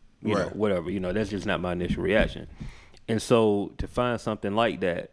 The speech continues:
Speaker 1: that works and also, like, is talking about your brand is, like, dope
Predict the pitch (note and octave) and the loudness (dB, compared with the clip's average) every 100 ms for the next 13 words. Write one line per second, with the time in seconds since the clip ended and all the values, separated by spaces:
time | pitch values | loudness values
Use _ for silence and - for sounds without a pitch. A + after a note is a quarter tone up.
0 | _ G#2 G#2 F2+ G#2+ B2+ G2+ - G2+ G#2 | _ -2 0 2 2 2 2 -2 -4 -2
1 | G#2+ - G2 F#2+ F2+ E2+ - _ _ - | -2 -2 -4 -2 -2 -6 -12 _ _ -6
2 | F#2 - - G2+ G#2 F#2 F2 F2 E2+ G2+ | -6 -4 -2 -2 -2 -4 -4 -8 -6 -6
3 | F#2+ D#2+ E2 D2+ - - - F#2+ D#2 - | -6 -8 -10 -10 -10 -14 -12 -8 -8 -10